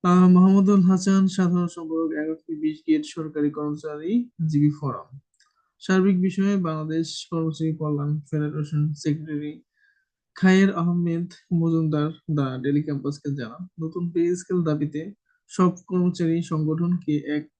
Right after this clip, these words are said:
প্ল্যাটফর্মে নিয়ে আসার জন্য আলোচনা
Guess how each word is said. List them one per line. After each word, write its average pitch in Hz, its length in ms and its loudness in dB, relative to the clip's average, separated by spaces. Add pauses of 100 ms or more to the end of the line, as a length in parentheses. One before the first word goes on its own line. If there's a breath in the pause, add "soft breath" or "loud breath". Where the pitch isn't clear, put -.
(140)
প্ল্যাটফর্মে 151 560 -4
নিয়ে 156 400 -2 (2750)
আসার 185 280 4
জন্য 196 180 4
আলোচনা 165 720 0